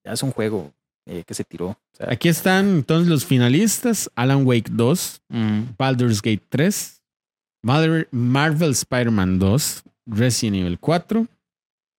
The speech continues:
Speaker 2: Super Mario Bros. Wonder y The Legend of Zelda Tears of the Kingdom. ¿A cuál le va su corazón, dude?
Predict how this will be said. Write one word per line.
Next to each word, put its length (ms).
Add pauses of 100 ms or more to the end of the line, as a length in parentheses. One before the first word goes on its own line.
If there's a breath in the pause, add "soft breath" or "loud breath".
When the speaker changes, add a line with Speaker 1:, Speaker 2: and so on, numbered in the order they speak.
(640)
Speaker 2:
Super 420
Mario 280
Bros. 320
Wonder 500 (180)
y 280 (800)
The 100
Legend 280
of 100
Zelda 340
Tears 480
of 160
the 80
Kingdom. 580 (1300)
¿A 80
cuál 180
le 80
va 120
su 140
corazón, 500
dude? 320